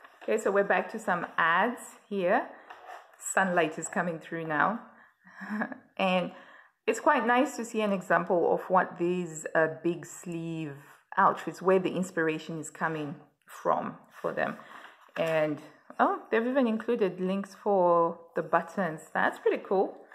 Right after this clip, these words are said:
So I think if I were to make one of those linen things, I'd have to go shopping for buttons. Okay,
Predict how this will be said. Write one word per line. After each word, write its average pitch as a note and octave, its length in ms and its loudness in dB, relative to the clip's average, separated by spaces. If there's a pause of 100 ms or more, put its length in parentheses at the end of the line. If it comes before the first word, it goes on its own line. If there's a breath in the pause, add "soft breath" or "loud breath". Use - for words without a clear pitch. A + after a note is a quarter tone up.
(240 loud breath)
So C4+ 100 4
I A#3+ 40 4
think C#4+ 180 2
if F4+ 100 2
I B3 160 6
were G#3 100 4
to B3 120 -6
make A3+ 340 0
one F#3+ 120 4
of F#3+ 120 -2
those F3 220 -2
linen F3+ 320 -2
things, F3 220 -6
I'd D#3+ 140 0
have E3 160 -4
to E3+ 80 -10
go D#3 140 -4
shopping E3 340 -8
for D3+ 120 -10
buttons. - 400 -6 (120)
Okay, G3+ 340 2